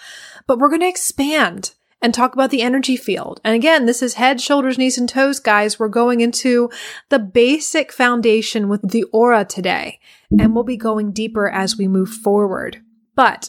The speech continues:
my overall goal is to help individuals who are looking to become full spectrum human beings to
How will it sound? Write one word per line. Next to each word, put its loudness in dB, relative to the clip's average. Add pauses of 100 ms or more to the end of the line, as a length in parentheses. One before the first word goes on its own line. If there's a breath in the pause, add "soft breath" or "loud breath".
my 4
overall 4
goal 4
is 0
to 0
help 0
individuals 0
who -2
are 4
looking 0
to 0
become 0
full 0
spectrum -2
human -2
beings -4
to 0